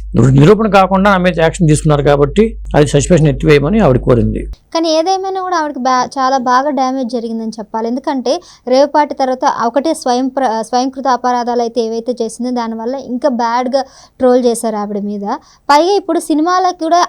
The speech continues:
Speaker 2: ఆమెకు ఎఫెక్ట్ పడుతుందంటారా? అవకాశాలు కూడా తక్కువ వస్తాయి అంటారా దీనివల్ల?
Speaker 1: ఖచ్చితంగా పడుతుంది, వాళ్ళకే కాదు. అందుకనే చెప్పేది, ఇప్పుడు దుష్టులకి దూరంగా ఉండాలి అని సామెత ఉంది.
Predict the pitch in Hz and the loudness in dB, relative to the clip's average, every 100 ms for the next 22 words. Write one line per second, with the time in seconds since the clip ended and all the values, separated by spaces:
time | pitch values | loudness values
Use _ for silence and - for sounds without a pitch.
0 | - 254 269 269 302 302 269 262 233 254 | 0 -2 0 -2 0 -2 0 -2 -2 -4
1 | 254 220 233 240 226 277 277 285 277 262 | -4 -4 -2 -2 -2 -4 -2 -2 -2 -2
2 | 226 254 247 - 214 208 214 220 220 220 | -4 -4 -4 -4 -6 -6 -6 -4 -4 -2
3 | 247 - - 247 233 160 135 123 127 - | 0 0 4 4 6 4 0 -4 -6 -4
4 | 120 151 190 196 175 170 139 135 160 208 | 2 2 4 4 4 4 2 2 2 2
5 | 196 160 151 165 127 113 - 135 127 - | 2 0 2 2 2 -2 0 2 4 4
6 | 190 180 147 165 175 170 151 139 127 120 | 4 4 2 2 4 4 4 4 4 4
7 | 120 - - - - 160 147 143 156 127 | 2 0 -10 -10 -2 0 2 2 2 0
8 | 113 | -2